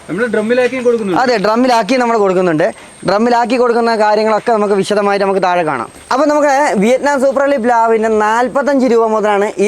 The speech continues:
Speaker 2: തൈകളുടെ സ്റ്റോക്ക് നമുക്ക് വന്നിട്ടുള്ളത്. ഇത്രയും ചെറിയ, അതിൻ്റെ ഉള്ളം കയ്യിലിരിക്കുന്ന ഇത്രയും വലിപ്പത്തിലുള്ള തൈയാണ് നാൽപത്തഞ്ച് രൂപ. പിന്നെ കാണുന്നതാ, ഈ കാണുന്നതൊക്കെ ആയിരം,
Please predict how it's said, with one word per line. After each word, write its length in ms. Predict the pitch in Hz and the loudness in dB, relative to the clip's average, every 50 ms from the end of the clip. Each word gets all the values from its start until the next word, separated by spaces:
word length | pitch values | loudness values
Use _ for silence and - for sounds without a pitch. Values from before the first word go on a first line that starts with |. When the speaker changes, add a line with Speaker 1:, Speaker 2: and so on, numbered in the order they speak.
| 208 - 202 | 0 0 0
Speaker 2:
തൈകളുടെ 280 | 185 185 185 208 208 - | 0 2 2 0 0 -2
സ്റ്റോക്ക് 440 | - - 180 170 175 170 - - 190 185 - - - - 165 | -2 0 0 2 0 0 0 -2 -2 -2 -2 -6 -4 -2 -2
നമുക്ക് 280 | 170 170 175 165 185 185 175 - - 165 | 0 0 0 0 2 0 0 0 -2 -2
വന്നിട്ടുള്ളത്. 440 | 160 165 170 156 160 151 139 127 113 - - - 175 | 0 0 0 0 0 0 0 0 -2 -4 -2 -2 -2
ഇത്രയും 360 | 185 - - 240 254 254 247 208 - | -2 0 0 0 0 0 0 0 0
ചെറിയ, 300 | 202 185 180 202 202 196 165 160 170 | 0 0 0 0 0 0 0 0 0
അതിൻ്റെ 220 | 175 185 202 214 202 190 | 0 0 0 0 0 2
ഉള്ളം 240 | 190 202 220 233 233 220 | 2 2 2 0 0 0
കയ്യിലിരിക്കുന്ന 560 | 214 208 214 208 185 180 160 175 180 190 175 156 | 0 2 0 0 0 0 0 0 0 0 0 0
ഇത്രയും 280 | - 202 202 202 190 175 | 0 0 0 0 0 0
വലിപ്പത്തിലുള്ള 440 | 160 160 151 170 165 160 156 156 147 143 | 0 0 0 -2 0 0 0 0 0 0
തൈയാണ് 360 | 139 139 156 143 139 139 170 202 - - - - - - - 147 | 0 0 0 0 0 -2 -4 -6 -8 -14 -20 -20 -20 -8 -4 -2
നാൽപത്തഞ്ച് 440 | 156 165 170 170 190 185 190 165 151 143 | -2 0 0 0 0 -2 -2 0 0 -2
രൂപ. 100 | 127 117 110 - - - - - - - - - - | -2 -2 -4 -6 -12 -20 -20 -20 -20 -20 -12 -6 -2
പിന്നെ 220 | 254 277 285 294 285 220 254 | 0 0 0 0 0 0 0
കാണുന്നതാ, 440 | 247 247 262 262 262 247 240 233 190 - - - - - - - - - - | 0 0 0 0 0 0 0 -2 -2 -6 -10 -18 -20 -20 -20 -14 -6 -4 -2
ഈ 40 | 277 - 247 | -2 0 0
കാണുന്നതൊക്കെ 520 | 240 226 233 247 247 240 226 214 233 247 254 - - - 160 180 190 202 | 0 0 0 0 0 0 0 0 0 -2 -2 -2 -4 -4 -2 -2 0 0
ആയിരം, 340 | 208 220 220 233 240 226 | 2 2 2 2 2 2